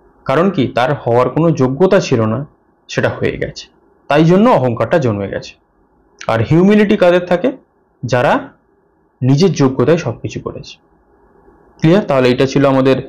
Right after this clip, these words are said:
পার্ট থ্রি। আশা করছি এই মিনিংগুলোকে তোমরা বারবার দেখে মুখস্থ করছো, কারণ এগুলো কিন্তু most important। কোনো না কোনো পরীক্ষায় একবার না দুবার করে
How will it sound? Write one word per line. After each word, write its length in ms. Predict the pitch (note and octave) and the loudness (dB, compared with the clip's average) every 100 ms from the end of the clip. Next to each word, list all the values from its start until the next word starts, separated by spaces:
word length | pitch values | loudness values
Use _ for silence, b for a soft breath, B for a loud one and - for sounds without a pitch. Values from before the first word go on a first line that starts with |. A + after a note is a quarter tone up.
| B B B B - | B B B B 0
পার্ট 220 | B2+ B2+ - | 0 0 -4
থ্রি। 240 | - A3+ | -4 -2
আশা 240 | G3 B2+ C3+ | -2 -2 -2
করছি 600 | C3+ C3 - C#3 C3 - _ _ _ - | -4 -6 -4 -2 -2 -6 _ _ _ -4
এই 160 | C#3 C3+ | 2 4
মিনিংগুলোকে 640 | C3 C3+ D3 D3 C#3+ C#3+ | 6 4 4 4 4 2
তোমরা 480 | C#3 C3+ C3+ B2+ A#2+ | 2 2 4 4 2
বারবার 500 | A2+ A2+ B2 C3 C3 B2+ - _ _ - | 2 0 2 2 0 -2 -14 _ _ -8
দেখে 340 | A#2+ B2+ C3 | 0 0 2
মুখস্থ 400 | C3 A#2+ C#3 - | 0 0 -2 0
করছো, 300 | D#3 D3+ F#3 | 2 2 2
কারণ 200 | G3+ D3 | 0 2
এগুলো 260 | B2 A#2 B2 | 2 4 2
কিন্তু 260 | B2+ C3 E3 | 2 0 2
most 320 | C3+ C3+ C3+ | 2 0 0
important। 500 | B2 A#2+ B2+ F3+ A3 - _ _ _ _ - | 0 2 2 2 -2 -6 _ _ _ _ -2
কোনো 180 | E3 | 2
না 120 | A#3 A#3+ | 2 2
কোনো 200 | A3+ G3 | 2 2
পরীক্ষায় 460 | D3+ C3+ C3+ G#3+ | 0 -2 0 -2
একবার 520 | - A#2 A#2+ B2 B2+ C3 | 0 -2 -2 -2 0 0
না 100 | B2+ | -2
দুবার 320 | A#2+ A#2+ C#3+ | 0 0 0
করে 280 | - C#3 | 0 0